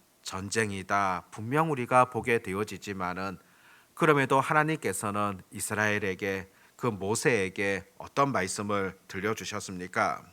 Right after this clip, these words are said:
이 절에 보니까 여호와께서 내게 이르시되 그를 두려워하지 말라. 하나님께서 모세에게 그 바산에 대하여서 결코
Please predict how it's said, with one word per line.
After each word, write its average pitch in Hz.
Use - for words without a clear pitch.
이 113
절에 110
보니까 95
여호와께서 117
내게 101
이르시되 95
그를 131
두려워하지 120
말라. 95
하나님께서 185
모세에게 104
그 110
바산에 110
대하여서 98
결코 117